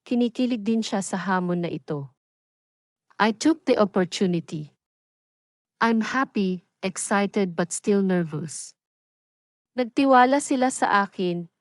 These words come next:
ibig sabihin naniniwala sila na meron akong ibubuga. So, kailangan ko to live up to their expectations. I will do my very best."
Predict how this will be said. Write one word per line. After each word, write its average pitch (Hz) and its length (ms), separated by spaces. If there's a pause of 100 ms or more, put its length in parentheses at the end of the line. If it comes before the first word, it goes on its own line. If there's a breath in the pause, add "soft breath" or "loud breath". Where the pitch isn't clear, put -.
(340)
ibig 254 320
sabihin 226 560
naniniwala 196 720
sila 185 320
na 175 160
meron 175 400
akong 170 320
ibubuga. 143 720 (880)
So, 196 560 (160)
kailangan 214 560
ko 185 320 (160)
to 214 80
live 202 320
up 202 320
to 196 80
their 175 160
expectations. - 1200 (1040)
I 226 180
will 226 240
do 214 240 (160)
my 185 800
very 175 340
best." 151 480